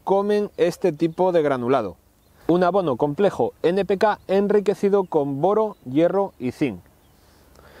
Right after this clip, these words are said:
Y lo conozco tan bien como la palma de mi mano, que más o menos carga unos nueve o diez gramos de producto,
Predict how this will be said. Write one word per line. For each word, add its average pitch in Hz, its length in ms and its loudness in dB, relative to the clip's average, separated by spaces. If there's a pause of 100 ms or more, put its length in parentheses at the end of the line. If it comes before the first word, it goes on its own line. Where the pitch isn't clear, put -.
(1600)
Y 156 120 4
lo 170 120 2
conozco 170 420 0
tan 196 300 -2
bien 202 200 2
como 180 320 0
la 151 100 2
palma 214 420 0
de 208 120 0
mi 180 100 0
mano, 175 300 0
que 180 160 0
más 202 260 -2
o 214 60 2
menos 196 320 0
carga 185 400 0
unos 170 340 -2
nueve 180 280 2
o 190 100 2
diez 170 200 2
gramos 175 360 0
de 165 80 2
producto, 139 580 -2